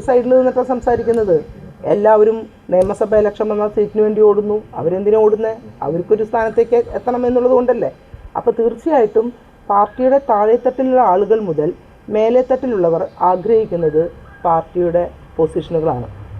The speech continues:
അല്ലെങ്കിൽ നമുക്കൊരു ജീവകാരുണ്യ പ്രവർത്തനം മാത്രം ചെയ്ത് മുന്നോട്ട് പോയാൽ പോരെ? അപ്പം ഞങ്ങളുടെ ചേതോവികാരങ്ങൾ, ഞങ്ങളുടെ അഭിപ്രായങ്ങൾ, ഞങ്ങളുടെ വേദനകൾ ജനങ്ങളുമായി ഓരോ വീട്ടിലും പോയി പറയാൻ പറ്റില്ലല്ലോ.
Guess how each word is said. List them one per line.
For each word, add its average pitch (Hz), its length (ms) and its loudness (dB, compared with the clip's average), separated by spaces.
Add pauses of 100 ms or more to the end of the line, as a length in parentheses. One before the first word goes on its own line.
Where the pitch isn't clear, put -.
(100)
അല്ലെങ്കിൽ 220 260 0
നമുക്കൊരു 240 300 0
ജീവകാരുണ്യ 226 580 0
പ്രവർത്തനം 226 420 -2
മാത്രം 220 320 -2
ചെയ്ത് 226 140 0
മുന്നോട്ട് 214 320 -2
പോയാൽ 185 240 2
പോരെ? 123 300 -6 (560)
അപ്പം 208 180 -4
ഞങ്ങളുടെ 208 440 -2
ചേതോവികാരങ്ങൾ, 202 880 0 (360)
ഞങ്ങളുടെ 214 680 0 (260)
അഭിപ്രായങ്ങൾ, 175 1000 0 (280)
ഞങ്ങളുടെ 220 360 -2
വേദനകൾ 185 720 0 (300)
ജനങ്ങളുമായി 214 560 0
ഓരോ 208 260 4
വീട്ടിലും 233 340 -4
പോയി 226 140 4
പറയാൻ 214 320 2
പറ്റില്ലല്ലോ. 202 480 -4